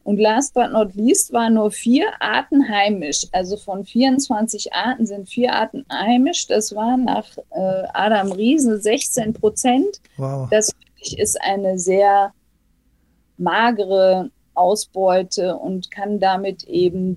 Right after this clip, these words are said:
Speaker 1: die Mischung nicht empfehlen, denn also es, es gibt ja diese Koevolution zwischen den Pflanzen und den heimischen Tieren.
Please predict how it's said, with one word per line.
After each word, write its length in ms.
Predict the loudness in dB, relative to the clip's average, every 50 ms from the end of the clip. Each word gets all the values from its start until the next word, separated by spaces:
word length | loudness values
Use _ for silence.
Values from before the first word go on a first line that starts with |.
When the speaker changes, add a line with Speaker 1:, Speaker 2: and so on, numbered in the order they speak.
| -8 -12
Speaker 1:
die 380 | -16 -14 -12 -8 -6 -6 -6
Mischung 440 | -6 -6 -6 -4 -4 -2 -2 -4 -2
nicht 320 | 0 0 0 0 0 -2 -4
empfehlen, 880 | -2 0 0 -2 -2 -6 -4 0 2 4 4 4 6 4 4 4 4 2
denn 520 | 0 0 0 0 0 -2 -2 -2 -4 -8 -12 _ _ _ _ _
also 280 | -2 -2 0 2 2 2
es, 200 | 2 2 -2 -10 _
es 160 | -10 -10 -6
gibt 200 | -6 -6 -2 0
ja 120 | 0 0 0
diese 520 | 0 -2 -2 2 4 4 4 4 2 0 -4 _
Koevolution 1000 | -2 0 0 2 0 0 -2 -4 -4 -4 -4 -4 -4 -4 -4 -4 -2 0 0 0 0
zwischen 640 | -2 -4 -6 -6 -6 -4 -4 -4 -4 -6 -8 -10
den 460 | -6 -2 0 2 2 2 0 -4 -8
Pflanzen 680 | -8 -6 -4 -2 0 0 0 0 0 0 0 0 -2 -6
und 440 | -8 -8 -10 -8 -8 -10 -8 _ -4
den 400 | -4 -4 -4 -6 -8 -10 -12 -16 _ _ _ _ _ _ _ _ -20 -18 -8
heimischen 580 | -2 0 2 4 4 2 0 -2 -2 -4 -4 -6
Tieren. 760 | -4 0 2 4 4 2 2 2 2 2 2 2 0 -2